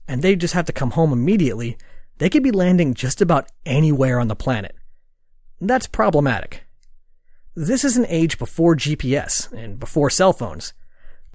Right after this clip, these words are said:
If the astronauts suddenly landed at some arbitrary point on the Earth, there would be no easy way to find out exactly where they were.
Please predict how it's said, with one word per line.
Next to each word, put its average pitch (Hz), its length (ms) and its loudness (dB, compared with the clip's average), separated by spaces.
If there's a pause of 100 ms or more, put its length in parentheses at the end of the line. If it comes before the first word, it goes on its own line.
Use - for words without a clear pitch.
If 190 160 2
the 180 100 2
astronauts 202 680 0
suddenly 196 360 2
landed 127 440 0
at - 140 -8
some 117 280 -2 (100)
arbitrary 131 540 0
point 143 340 0
on 120 80 0
the 113 100 -4
Earth, 120 320 -6 (420)
there 175 120 4
would 196 100 4
be 220 140 2
no 175 280 4
easy 165 340 2
way 120 220 0
to 123 80 -2
find 117 300 -2
out 117 160 0
exactly 117 460 -4
where 104 180 -4
they 107 80 -2
were. 139 460 -2